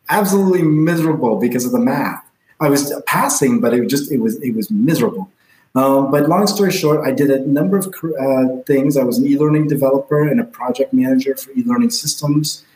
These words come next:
uh, both of which would help me in my ultimate career, which has been working in accessibility full-time since two thousand six. I remember quitting my job as a project manager with no parachute,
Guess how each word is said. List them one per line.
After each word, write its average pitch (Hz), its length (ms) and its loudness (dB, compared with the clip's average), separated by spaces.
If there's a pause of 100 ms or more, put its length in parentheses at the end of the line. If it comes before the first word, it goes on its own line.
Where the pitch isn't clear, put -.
(360)
uh, 131 80 0
both 160 300 2
of 156 140 0
which 156 440 0
would 131 200 2
help 151 260 -2
me 139 320 0
in 123 60 0
my 120 400 2
ultimate 147 360 0
career, 120 300 0
which 117 200 -2
has - 180 -4 (120)
been 139 200 2
working 131 240 2
in 117 60 2
accessibility 214 640 -2
full-time 247 520 -4
since - 180 -8
two - 160 -10
thousand 202 320 -4
six. - 420 -6 (360)
I 127 60 2
remember 139 380 2
quitting 165 280 2
my 135 160 4
job 123 280 0
as 120 120 2
a - 60 -4
project 135 380 -2
manager 113 520 0
with 110 200 -2
no 131 220 2
parachute, 143 640 0